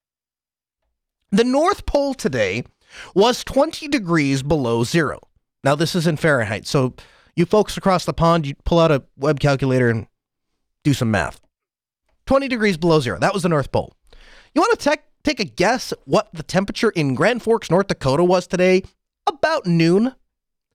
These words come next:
Negative twenty-five. Twenty-five degrees below zero. It was five degrees warmer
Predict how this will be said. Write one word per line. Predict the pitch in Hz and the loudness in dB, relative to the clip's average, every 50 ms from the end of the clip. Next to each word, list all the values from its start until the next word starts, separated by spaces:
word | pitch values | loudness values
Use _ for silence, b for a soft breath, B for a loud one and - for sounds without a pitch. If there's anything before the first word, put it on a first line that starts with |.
| _ _ _ _ _ _ | _ _ _ _ _ _
Negative | 127 147 156 190 226 233 277 269 277 277 262 233 - - - | 2 4 4 4 4 2 0 0 2 2 0 0 -4 -6 -8
twenty-five. | - - - 233 240 214 - 233 226 - - - - - 208 196 185 139 110 87 - 55 - - _ _ _ _ _ _ _ - | -10 -2 0 0 0 0 -2 -4 -4 -4 -6 -14 -2 2 2 4 4 2 0 -2 -6 -12 -20 -20 _ _ _ _ _ _ _ -6
Twenty-five | - - 233 269 294 294 - - 294 302 294 285 - _ _ - - - - 226 226 233 233 233 240 233 - - _ _ | 0 2 2 2 2 0 -4 -4 -4 -4 -4 -6 -8 _ _ -20 -6 0 2 4 4 4 4 4 2 0 -4 -10 _ _
degrees | - 208 180 165 196 208 214 208 196 196 190 - - - - | -4 -4 -2 0 2 2 2 2 2 0 -2 -4 -8 -12 -2
below | - 190 180 185 185 185 185 180 170 b b b 151 | 0 0 2 4 4 4 2 0 -2 b b b -2
zero. | 160 220 208 143 127 - - | 0 2 2 0 -2 -4 -2
It | 370 381 381 | -2 -2 -2
was | 359 381 349 - | -2 -4 -6 -6
five | - _ 370 359 381 381 381 370 | -2 _ 2 4 6 4 4 4
degrees | 359 370 370 247 302 339 349 349 349 339 262 247 | 2 -2 0 2 0 2 2 2 0 0 -2 -4
warmer | 226 262 302 359 370 370 370 359 302 269 254 254 269 302 330 311 - | -6 0 4 4 6 6 4 4 4 4 4 4 4 2 0 -2 -6